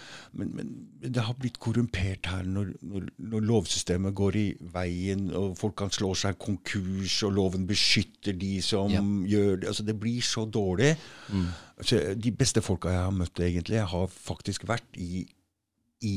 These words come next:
Speaker 1: den delen. Der finnes det alt fra de verste surreboka, men det finnes ordentlige folk der som
Speaker 2: Ja.
Speaker 1: vi prater om penger og, og håndtrykk her som er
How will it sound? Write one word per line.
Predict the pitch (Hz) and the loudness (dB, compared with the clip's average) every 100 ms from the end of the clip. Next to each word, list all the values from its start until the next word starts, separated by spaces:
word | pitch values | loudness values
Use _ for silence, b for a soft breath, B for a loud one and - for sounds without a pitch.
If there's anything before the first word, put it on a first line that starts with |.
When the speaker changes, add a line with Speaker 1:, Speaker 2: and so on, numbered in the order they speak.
| 101 | 0
Speaker 1:
den | 98 90 85 90 | 2 2 4 4
delen. | 85 78 92 | 2 2 4
Der | 98 | 4
finnes | - 95 98 - | 4 2 0 -2
det | - | -4
alt | - 92 - | -4 -6 -6
fra | 101 | -4
de | 98 | -4
verste | 92 104 - 98 | -2 -2 0 0
surreboka, | - 117 92 87 104 | 2 4 4 2 2
men | 101 | 2
det | 104 | 2
finnes | - 98 87 | 2 0 0
ordentlige | 85 117 113 | -2 0 -2
folk | - 92 78 - | -2 -4 -2 -2
der | 95 | -2
som | 95 104 | -2 -2
Speaker 2:
Ja. | 95 87 | -2 -2
Speaker 1:
vi | 101 | -4
prater | - - 85 80 107 | -6 -2 -2 0 0
om | 117 | -2
penger | 98 95 80 82 | -2 -4 -2 -2
og, | 87 87 85 85 - | -2 -2 -2 -2 -4
og | - 85 | -2 -2
håndtrykk | 87 - 80 90 | -2 -4 -6 -4
her | 85 | -2
som | 90 | -2
er | 82 80 | -4 -4